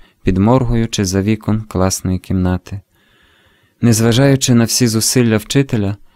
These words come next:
дівчата здобули стійкий імунітет до чарів літературної класики. Чи то йшлося про байки Езопа,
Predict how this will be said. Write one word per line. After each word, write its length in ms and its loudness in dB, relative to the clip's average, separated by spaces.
дівчата 500 -2
здобули 500 0
стійкий 520 -2
імунітет 760 -2
до 120 -2
чарів 420 0
літературної 720 -2
класики. 640 -4
Чи 160 -8
то 100 2
йшлося 500 2
про 180 4
байки 300 0
Езопа, 580 2